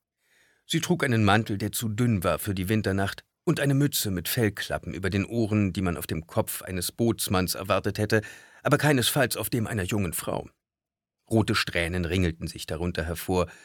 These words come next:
während Atemwolken vor ihrem Gesicht aufstiegen. Ihre Hände steckten in einem Muff aus Fell.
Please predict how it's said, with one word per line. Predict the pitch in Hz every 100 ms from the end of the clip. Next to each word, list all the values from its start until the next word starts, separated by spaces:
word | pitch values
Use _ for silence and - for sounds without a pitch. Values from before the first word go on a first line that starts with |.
| - -
während | 139 135 110 -
Atemwolken | 110 113 107 92 95 92 98
vor | - 98
ihrem | 101 95 87
Gesicht | 82 76 76 - -
aufstiegen. | 73 - - 62 64 _ _ _ _ _ _ _ _ _ _ -
Ihre | 127
Hände | 127 131 98
steckten | - 120 - - 107
in | 90
einem | 85 95 87
Muff | 104 -
aus | - 92
Fell. | - 117 90